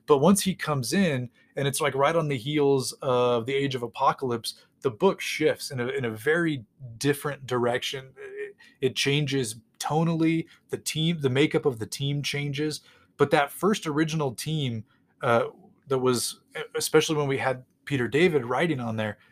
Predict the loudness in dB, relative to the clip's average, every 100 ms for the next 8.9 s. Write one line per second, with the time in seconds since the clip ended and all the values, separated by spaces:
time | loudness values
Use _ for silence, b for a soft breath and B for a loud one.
0 | b -4 -2 2 2 2 2 0 0 -10
1 | _ -2 -2 -4 -6 -2 -4 -4 -6 -4
2 | -4 -6 -4 -2 0 0 0 0 0 0
3 | -6 -6 -10 -2 0 2 0 -2 -6 -4
4 | 2 2 2 -4 -4 -4 -4 B B B
5 | -2 -2 0 0 2 0 0 0 -2 -4
6 | -2 -2 -2 -6 -8 -4 -6 0 0 0
7 | _ b b _ 0 0 0 -4 -2 -2
8 | -4 -8 -6 -6 -8 -10 -16 -18 -18